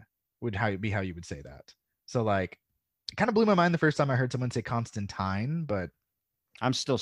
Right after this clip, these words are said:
Speaker 1: I
Speaker 2: stuck
Speaker 1: mean
Speaker 2: on you called this an interview. What?
Speaker 1: You know,
Speaker 2: <laughs>
Speaker 1: I'm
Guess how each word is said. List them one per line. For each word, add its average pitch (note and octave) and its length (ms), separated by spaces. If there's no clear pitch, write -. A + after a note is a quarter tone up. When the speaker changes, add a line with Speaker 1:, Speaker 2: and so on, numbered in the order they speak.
Speaker 1:
I - 60
Speaker 2:
stuck - 20
Speaker 1:
mean G2+ 180
Speaker 2:
on G#2 160
you G2+ 80
called F#2+ 280
this F#2+ 220
an F#2 80
interview. E2+ 520
What? G#2 240
Speaker 1:
You G#3+ 140
know, E3+ 320
Speaker 2:
<laughs> G3+ 120
Speaker 1:
I'm D#3 240